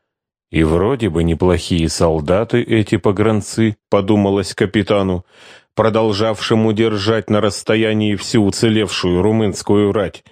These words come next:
«Но всё-таки это тебе не морская пехота.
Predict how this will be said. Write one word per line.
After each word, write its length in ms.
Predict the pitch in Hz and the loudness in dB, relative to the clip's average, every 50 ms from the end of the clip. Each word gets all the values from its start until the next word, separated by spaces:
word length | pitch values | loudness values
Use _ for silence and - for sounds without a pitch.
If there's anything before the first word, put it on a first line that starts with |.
| _ _ _ _ _ _ _ _ _ - | _ _ _ _ _ _ _ _ _ -4
«Но 240 | - 82 92 104 110 | 0 2 2 2 0
всё-таки 720 | 95 - - - 117 120 131 110 117 98 - 87 76 - _ - | -2 -4 -4 0 0 0 2 0 -2 -2 -2 -6 -8 -8 _ -2
это 300 | - 107 127 120 135 117 | 0 0 0 0 0 0
тебе 280 | - 127 113 113 120 | 0 0 0 2 0
не 100 | 127 127 | 0 0
морская 540 | 120 120 120 110 - - - 127 131 131 104 | 0 0 -2 -4 -6 -4 -2 -2 0 0 0
пехота. 560 | 90 - 92 85 - 95 90 85 - 67 60 | -2 -2 -4 -2 0 0 -2 -2 -2 -8 -12